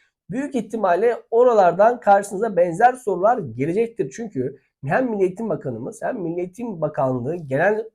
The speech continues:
hususlarda konuşmalarında bunun altını özellikle çiziyor. "Ders kitaplarında olmayan hiçbir soruyu, konuyu size sormayacağız." diyor. Ama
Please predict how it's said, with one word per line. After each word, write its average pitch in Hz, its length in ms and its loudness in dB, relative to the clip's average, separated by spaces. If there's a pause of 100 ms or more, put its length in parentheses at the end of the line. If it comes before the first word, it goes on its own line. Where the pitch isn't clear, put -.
hususlarda 131 560 -10
konuşmalarında 170 920 -4
bunun 196 200 0
altını 165 540 -2
özellikle 147 600 0
çiziyor. 175 600 -4 (360)
"Ders 208 240 2
kitaplarında 156 540 0
olmayan 180 440 2
hiçbir 160 400 -4
soruyu, 196 480 2 (220)
konuyu 202 320 0
size 202 240 -2
sormayacağız." 139 680 2
diyor. 196 280 -2 (320)
Ama 302 380 4